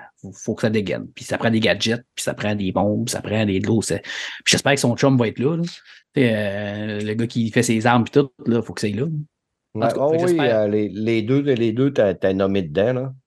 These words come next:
Speaker 1: OK.
Speaker 2: Hmm.
Speaker 1: Fait que c'est
Speaker 2: Ensuite
Speaker 1: ça. J'ai, y a, y a, ben, tu sais, j'ai, tu sais, on fera pas tous les jeux qu'ils ont nommés non plus, là, mais tu sais, y, y, j'ai trouvé que c'était quand même, on a eu quand même plein de belles annonces.
Speaker 2: Mhm. Euh, The Final qui était, euh, qui est sorti le soir même, euh,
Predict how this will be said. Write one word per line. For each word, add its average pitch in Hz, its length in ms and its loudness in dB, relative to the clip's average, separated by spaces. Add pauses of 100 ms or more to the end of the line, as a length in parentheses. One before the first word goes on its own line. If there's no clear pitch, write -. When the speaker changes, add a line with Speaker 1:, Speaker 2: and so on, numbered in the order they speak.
(160)
Speaker 1:
OK. 123 280 2 (120)
Speaker 2:
Hmm. 107 180 0 (500)
Speaker 1:
Fait 127 80 2
que 107 100 2
c'est - 140 0
Speaker 2:
Ensuite - 240 -2
Speaker 1:
ça. 123 100 0
J'ai, 120 180 2
y 120 80 0
a, 123 60 2
y 120 160 2
a, 113 60 -2
ben, 120 180 0 (300)
tu 139 100 2
sais, 117 60 6
j'ai, 104 280 -2
tu 98 60 -8 (360)
sais, - 40 2
on 95 340 -2
fera 110 140 -2
pas 120 120 4
tous 127 160 2
les 123 100 4
jeux 123 100 0
qu'ils 123 100 2
ont 113 40 2
nommés 113 180 2
non 104 160 0
plus, 208 160 4
là, 233 60 8 (400)
mais 101 300 -2
tu 110 100 -2
sais, 101 40 -2
y, 101 400 -4 (300)
y, 127 120 2
j'ai 120 120 4
trouvé 160 200 2
que 202 40 -4
c'était 180 160 2
quand 165 80 4
même, 180 160 4
on 175 80 4
a 180 100 4
eu 190 80 4
quand 185 120 4
même 190 220 2 (120)
plein 202 160 4
de 185 60 4
belles 160 160 4
annonces. - 320 -6 (160)
Speaker 2:
Mhm. 107 380 -6 (500)
Euh, 92 280 4
The 104 120 4
Final 127 500 2
qui 131 80 -6
était, 127 160 0 (220)
euh, 107 180 4
qui 110 140 -4
est - 20 -2
sorti 110 360 -4
le 139 60 -2
soir 117 320 0
même, 143 440 0
euh, 131 540 2